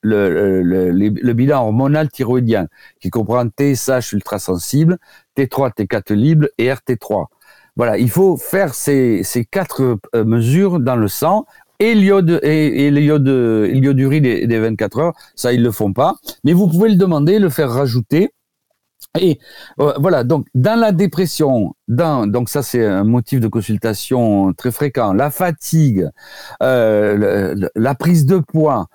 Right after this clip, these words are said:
et cetera. Tout va être au ralenti. Donc, le cerveau est au ralenti. Il y a, on, on fonctionne mal, on a p-, on est, on a, on a, on n'a pas de suite dans les idées, on est déprimé. Le cerveau fonctionne mal, le cœur se ra-, se ralentit,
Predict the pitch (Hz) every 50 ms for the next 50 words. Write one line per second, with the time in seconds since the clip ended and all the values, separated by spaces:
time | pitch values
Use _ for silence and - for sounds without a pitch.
0 | _ _ _ _ - - - 117 117 95 85 82 - _ - 262 269 240 208 208
1 | 202 220 233 220 - - 180 165 156 170 190 196 196 190 180 156 - - 127 107
2 | 98 139 127 123 131 156 151 - - 185 170 165 165 185 196 196 175 - - 165
3 | 151 160 165 170 170 156 - - - 95 90 76 - _ _ _ _ - - -
4 | _ - - 95 107 104 104 95 98 95 92 95 95 98 98 95 92 92 95 95
5 | - 123 120 - - 143 143 151 151 135 120 107 95 90 92 92 92 101 101 85
6 | - - - - - - - - - - 110 113 113 104 - - - 107 110 110
7 | 107 104 101 98 95 92 95 101 104 101 98 92 92 92 92 98 107 104 - -
8 | 151 143 135 127 - - 131 131 120 123 123 120 127 127 127 143 135 113 107 101
9 | 98 95 98 104 104 104 104 107 135 135 - - - 156 143 123 104 92 80 -
10 | - - - - - - - 127 156 147 - 180 160 160 170 170 131 156 156 131
11 | - 160 160 151 131 113 98 98 127 170 190 190 - - 214 214 214 185 - -
12 | 190 156 151 165 165 - - - 123 - - 160 156 165 175 180 185 151 - -
13 | 139 127 107 -